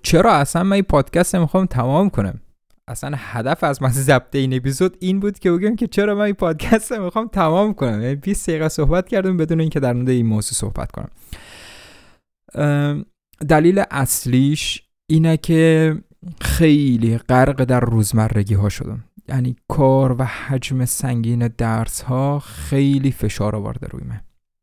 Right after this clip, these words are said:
و همینطور، اه، خیلی تنها شدم. یعنی برای ساختن این پادکست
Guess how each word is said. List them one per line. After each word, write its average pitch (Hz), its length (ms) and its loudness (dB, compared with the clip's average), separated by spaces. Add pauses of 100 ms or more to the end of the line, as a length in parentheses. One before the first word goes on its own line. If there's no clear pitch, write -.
(480)
و 110 320 -2
همینطور، 135 680 -2 (640)
اه، 110 320 -2
خیلی 139 300 2
تنها 110 380 2
شدم. 120 340 -8 (400)
یعنی 120 220 0
برای 120 480 2
ساختن 117 580 0 (180)
این 135 540 0 (500)
پادکست 120 1200 -4